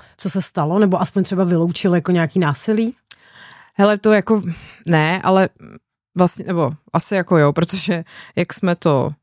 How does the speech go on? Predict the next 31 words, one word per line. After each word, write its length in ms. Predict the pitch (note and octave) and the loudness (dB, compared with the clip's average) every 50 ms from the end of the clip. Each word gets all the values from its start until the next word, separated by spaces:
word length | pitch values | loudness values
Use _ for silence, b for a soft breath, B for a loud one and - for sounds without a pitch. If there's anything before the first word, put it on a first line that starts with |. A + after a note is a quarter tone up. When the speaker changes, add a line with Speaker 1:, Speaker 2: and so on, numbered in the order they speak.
| _ _ | _ _
Speaker 2:
tam 220 | - E3+ D3 C#3 | -4 -4 -2 -4
vyřídili 520 | C#3+ D#3+ F3 F3 G3+ F#3 G3+ G#3 G3+ G3 F#3+ | -2 -2 -2 -2 0 0 2 2 2 2 0
i 100 | D3 F#3 | -2 -4
s 60 | - | -4
tou 120 | - E3+ | -4 -6
policií, 500 | E3 - F3 F#3 F3+ - - G#3 F#3+ F#3+ | -2 0 2 2 0 0 -4 -4 -4 -4
šli 160 | - - F#3 E3+ | -4 -4 -4 -2
jsme 180 | - - D3 | 0 0 0
domů, 280 | D3+ E3 F3 F#3 F#3+ F#3 | 2 4 4 4 4 2
tak 140 | - E3+ - | 0 -2 -4
jsem 160 | - E3 D#3+ | -6 -6 -6
to 80 | E3 | -6
psala 300 | D#3+ - - E3+ D#3+ D3 | -8 -6 -4 -2 -2 -2
sousedce 760 | - - D3+ D#3+ - - F#3 - - - - G3+ F3+ F3+ F3+ B B B B B B B B B B B - | -2 -2 -6 -4 -4 -4 -4 -4 -8 -6 -4 -4 -2 -2 -4 B B B B B B B B B B B -2
a 720 | F3+ F3 E3+ E3+ E3+ E3 E3 E3 D#3+ D#3+ D#3+ D#3+ D#3 D#3+ - - _ _ _ | 2 2 2 4 2 2 2 2 2 0 0 0 -2 -4 -6 -10 _ _ _
ta 180 | - E3+ E3 D#3+ | 2 2 2 2
zařídila, 640 | E3 E3+ E3 E3+ D3+ E3 D#3+ D#3+ D3+ D3 D3 - - E3 - - - | 0 -2 -4 -2 -2 -2 0 0 0 0 -2 -4 -6 -8 -12 -10 -6
eh, 20 | F3 E3 D#3+ D#3+ D#3+ - | -4 -2 -2 -2 -2 -4
okamžitě 500 | - F3 - D#3+ E3 D3+ D#3+ D3+ - D#3+ | -4 -6 -2 -2 -2 -2 -2 -4 -4 -2
jako 360 | D3+ D3 D3 C#3+ - - D#3+ | -2 -2 -2 -4 -6 -4 -2
Speaker 1:
Tamtamy. 420 | D3+ D3 F#3 D3+ E3+ D#3+ D3+ C#3 C3 - | 0 0 0 0 0 -2 -2 -4 -4 -6
Speaker 2:
tamtamy, 520 | - D#3 D#3 - F#3 F#3 G#3 G#3 G3+ G3+ B B B B B | -6 -6 -2 0 2 2 2 2 2 -2 B B B B B
takže 220 | - F#3 F3 F3 F#3 | -2 -2 0 0 0
mi 60 | E3+ | 0
pak 160 | - F#3 E3+ | 0 0 0
volala, 380 | E3 E3 E3+ E3 E3+ E3+ E3+ E3+ | 2 0 2 2 2 2 2 2
že 380 | E3 F3 E3+ E3 D#3+ D#3 D3+ B B B B B B | 2 2 0 2 2 0 -2 B B B B B B
její 240 | G3+ G#3 A3 A3 G#3+ | 2 4 4 4 2
táta 320 | - F3 E3+ F3 - F#3+ | 2 2 2 2 2 0
volal 300 | F3+ F3+ E3+ D3+ C3 C3 | 0 2 2 2 2 2
starostovi 800 | - - - G3 G#3 G#3+ - - A#3 A3 A3 G#3+ G#3 G3+ G3+ | 0 -2 -2 0 0 0 -2 -4 -4 0 0 2 2 2 0